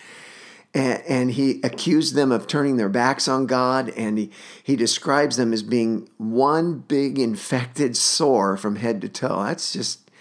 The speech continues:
that's pretty straightforward, wouldn't you say?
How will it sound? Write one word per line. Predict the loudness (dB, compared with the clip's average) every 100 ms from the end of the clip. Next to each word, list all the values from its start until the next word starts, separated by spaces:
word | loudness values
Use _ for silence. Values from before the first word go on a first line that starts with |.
| -20 -20 -20 -20 -14
that's | -14
pretty | -4 -2
straightforward, | -2 0 0 2 2 2 2
wouldn't | 0 -2
you |
say? | -2 -2 -2 -4